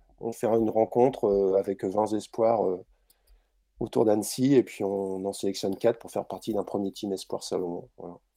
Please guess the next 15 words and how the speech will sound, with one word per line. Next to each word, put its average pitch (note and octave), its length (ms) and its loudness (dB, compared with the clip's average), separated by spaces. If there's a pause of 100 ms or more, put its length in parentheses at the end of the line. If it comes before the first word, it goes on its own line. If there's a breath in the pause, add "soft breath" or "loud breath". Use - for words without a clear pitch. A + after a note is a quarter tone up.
(240)
Dans F#2 120 -14
ce - 120 -18
premier F#2+ 260 -6
team, G#2 320 -8
il F#2+ 60 -6
y F#2 60 -2
a, F2+ 140 -4
euh, F2 320 -8 (260)
Thibaut F#2 220 -6
Barognan, F#2+ 960 -4 (280)
il - 80 -20
y F#2+ 40 -10
a F2+ 120 -12
Guillaume F2+ 340 -10
Boxis, G2+ 600 -12